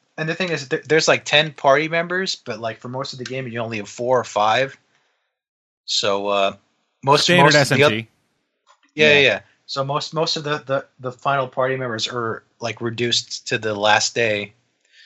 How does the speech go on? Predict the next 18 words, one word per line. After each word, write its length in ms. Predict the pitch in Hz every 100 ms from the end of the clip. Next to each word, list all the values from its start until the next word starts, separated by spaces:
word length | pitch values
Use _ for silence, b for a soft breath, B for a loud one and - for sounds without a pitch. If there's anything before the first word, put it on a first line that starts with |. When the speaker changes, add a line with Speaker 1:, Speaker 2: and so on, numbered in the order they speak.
| b b b -
Speaker 1:
And, 140 | 113 110
like, 260 | 113 -
if, 180 | 147 -
if 160 | 147 -
you 60 |
go 180 | 143 147
chaos, 520 | 139 147 139 143 139
then, 160 | - 113
like, 180 | 110 -
the, 160 | 113 101
the 220 | - 98 120
evil 200 | 123 117
guy 300 | 113 117 117
who's 200 | 107 98
been, 180 | 110
like, 220 | 101 98 95 _ _ _ _ -
embracing, 560 | 120 117 113 - 107 101 - _ -
like, 220 | 104 98